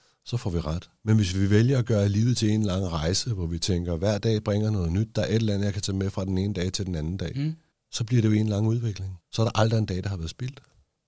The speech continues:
Speaker 2: Det kan, det kan man sige.
Speaker 1: Og så kan du faktisk i den øverste skuffe skrive, du er en eventyr.
Speaker 2: <laughs> Ja. Globetrotter.
Speaker 1: Ja, lige
Speaker 2: Af eget
Speaker 1: præcis.
Speaker 2: sind. Ja.
Speaker 1: Ja.
Speaker 2: Øh,
Speaker 1: Gav det mening, noget af det her?
Speaker 2: Ja, helt klart. Det synes jeg.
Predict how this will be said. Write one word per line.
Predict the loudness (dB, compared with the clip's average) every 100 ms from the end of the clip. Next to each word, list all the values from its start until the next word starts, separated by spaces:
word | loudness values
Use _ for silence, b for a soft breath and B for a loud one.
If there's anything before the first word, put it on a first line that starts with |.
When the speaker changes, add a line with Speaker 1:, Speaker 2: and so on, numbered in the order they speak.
| -14
Speaker 2:
Det | -14
kan, | -14 -12
det | -8
kan | -6
man | -6
sige. | -4 -6 -6 -6
Speaker 1:
Og | -4
så | -2
kan | -2
du | -4
faktisk | -4 -4 -4 -6 -6
i | -6
den | -4
øverste | -4 -4 -6
skuffe | -8 -6 -6 -6 -8
skrive, | -4 -4 -4
du | -4 -6
er | -4 -4
en | -4
eventyr. | -4 -6 -6 -10 -12 -16 _ _
Speaker 2:
<laughs> | -6 -2 -2 -4 -20 -20 _ _ _ _ B B B B -4
Ja. | -4 -4 _ _ _ B B B B _ _ _ -12
Globetrotter. | -2 -2 0 0 0 0 -2 0
Speaker 1:
Ja, | 6
lige | 8
Speaker 2:
Af | 8
eget | 8
Speaker 1:
præcis. | 6 6
Speaker 2:
sind. | 2 0 2
Ja. | 2 2 -4
Speaker 1:
Ja. | -4 B B _ _
Speaker 2:
Øh, | -4 0 0 4
Speaker 1:
Gav | 6
det | 10
mening, | 10 10 8
noget | 4
af | 0
det | -2
her? | -4 -2
Speaker 2:
Ja, | -2 -2
helt | -4 -6
klart. | -6 -8 -12 _ _
Det | -8
synes | -6 -6
jeg. | -6